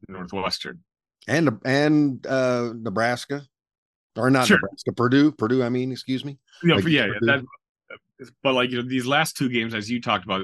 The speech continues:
Speaker 1: we should have won. We were favored by almost a touchdown, um, against both teams.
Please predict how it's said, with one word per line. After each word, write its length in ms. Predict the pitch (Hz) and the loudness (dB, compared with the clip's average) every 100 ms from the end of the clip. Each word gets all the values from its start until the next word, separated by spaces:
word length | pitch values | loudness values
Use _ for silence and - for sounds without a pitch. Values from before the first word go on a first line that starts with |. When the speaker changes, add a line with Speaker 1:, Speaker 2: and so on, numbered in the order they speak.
| 95 | -4
Speaker 1:
we 140 | 113 | -6
should 220 | 107 139 123 | -4 -4 -4
have 100 | 107 | -4
won. 360 | 101 98 98 | -4 -6 -8
We 120 | 107 | -6
were 220 | 104 98 104 _ _ - | -4 -4 -6 _ _ -2
favored 300 | 113 120 90 | 0 0 0
by 140 | 101 | 0
almost 260 | 98 98 98 | 0 -4 -10
a 60 | |
touchdown, 600 | 92 101 - 101 87 85 92 _ _ _ _ _ | -8 -8 -8 -4 -4 -6 -16 _ _ _ _ _
um, 460 | 90 85 80 85 - _ _ _ _ _ 107 | -6 -4 -6 -8 -16 _ _ _ _ _ -6
against 380 | 110 95 90 | -4 -4 -6
both 260 | - 101 - | -6 -6 -6
teams. 480 | 98 87 87 - | -6 -6 -6 -12